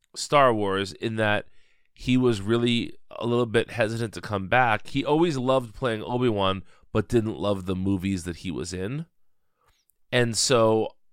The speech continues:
I, I'm, I'm not surprised he came back because I thought that,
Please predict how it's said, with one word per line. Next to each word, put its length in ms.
I, 340
I'm, 420
I'm 120
not 200
surprised 880
he 80
came 260
back 280
because 260
I 100
thought 460
that, 280